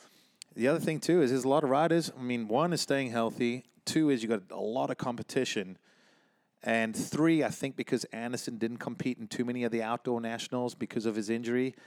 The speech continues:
it's that old saying in racing, "You're only as good as your last race." And I think maybe he's become a little bit in, you know, n-, not in the forefront of the mindset for people, but maybe he's a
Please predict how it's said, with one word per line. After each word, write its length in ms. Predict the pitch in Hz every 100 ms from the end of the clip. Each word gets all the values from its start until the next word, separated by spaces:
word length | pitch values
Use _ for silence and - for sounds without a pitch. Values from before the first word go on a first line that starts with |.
| - - _ _ _ _ _ _ _
it's 140 | - -
that 120 | 113
old 160 | 135
saying 220 | - 147 147
in 80 |
racing, 420 | 139 147 143 120 104
"You're 180 | 113
only 160 | 135 139
as 100 | 120
good 140 | 131
as 80 | 131
your 100 | 113
last 300 | 110 104 -
race." 320 | 123 131 101
And 80 | 104
I 60 | 95
think 320 | - 113 -
maybe 600 | 110 110 110 113 113 110
he's 320 | 101 113 107
become 600 | - 110 - 117 110 110 - - _ _ -
a 80 |
little 360 | 135 151 180 180
bit 160 | 165 151
in, 320 | 147 147 143 -
you 100 | 139
know, 220 | 131 127
n-, 200 | 127 135
not 180 | 143 147
in 80 | 143
the 60 |
forefront 500 | 127 156 151 - 143
of 80 | 131
the 60 | 123
mindset 560 | 127 131 123 - 135 - _ -
for 140 | 135
people, 340 | 147 143 147
but 200 | 127 110
maybe 320 | 123 123 127 120
he's 180 | 120
a 220 | 117 107